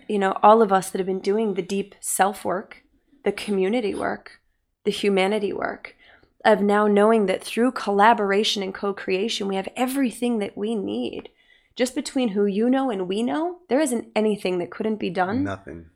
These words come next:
Speaker 1: for anything, because money is not the only currency on this planet. You know, like, you could call us and, and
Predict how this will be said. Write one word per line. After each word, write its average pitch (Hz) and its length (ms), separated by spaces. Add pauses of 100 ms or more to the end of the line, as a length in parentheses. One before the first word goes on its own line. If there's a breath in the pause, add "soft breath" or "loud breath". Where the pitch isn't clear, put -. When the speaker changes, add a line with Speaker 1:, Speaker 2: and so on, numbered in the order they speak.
(340)
Speaker 1:
for 196 640 (540)
anything, - 540 (300 soft breath)
because 214 600 (220)
money 254 260
is 240 100
not 247 160
the 240 120
only 233 160
currency 247 500
on - 160
this - 120
planet. - 420 (880)
You 214 100
know, 202 400
like, 202 360 (360 soft breath)
you 220 180
could - 220
call 233 340
us 247 380 (100)
and, 202 340 (100)
and 196 280